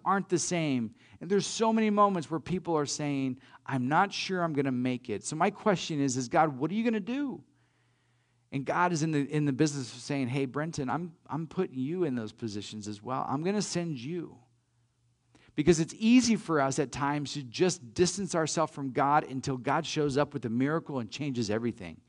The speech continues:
Isn't it? Don't we do that? Don't we put God in that box? Like, "Hey, God, you gotta do this or you're not God." And there's even a question that people say, like, "Hey, where was God when this happened?"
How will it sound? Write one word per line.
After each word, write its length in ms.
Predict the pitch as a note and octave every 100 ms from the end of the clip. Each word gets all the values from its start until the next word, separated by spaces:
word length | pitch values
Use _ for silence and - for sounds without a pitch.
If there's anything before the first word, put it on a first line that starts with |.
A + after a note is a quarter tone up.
| _ -
Isn't 240 | A3 B3+
it? 240 | C4 C4 - _ _ _
Don't 160 | B3+ E4+
we 80 |
do 200 | A3 D#3+ G3+
that? 260 | G#3+ - - -
Don't 140 | A#3 C#4
we 80 |
put 260 | C4 C4+ D3+
God 240 | D#3 D#3+
in 60 | F#3
that 200 | E3+ B2
box? 380 | C3 C#3 D#3+ -
Like, 140 | C#3
"Hey, 100 | E3
God, 240 | D3+ D#3 D3
you 100 | G3+
gotta 200 | A3+ F3
do 180 | E3
this 320 | C3+ E3 D3+ C3
or 40 |
you're 120 | B2+
not 220 | C#3+ B2
God." 420 | C3 B2 G#2+ G2 G2 _ _ _ _ _ _ _ _ _ _ _ _ _ _ -
And 100 | C#3
there's 180 | D#3+ F3+
even 160 | A3
a 60 | D#3
question 400 | - D#3 - C3+
that 80 | A2+
people 260 | C3+ A#2+
say, 300 | A2 C#3+ B2+
like, 200 | A2+ G#2
"Hey, 220 | - E3 D#3+
where 200 | F3+ B3+
was 200 | B3+ A#2
God 360 | E3+ D3+ E3
when 200 | B2+ A#2 G#2
this 200 | C#3 -
happened?" 540 | B2 A2+ G2 F2+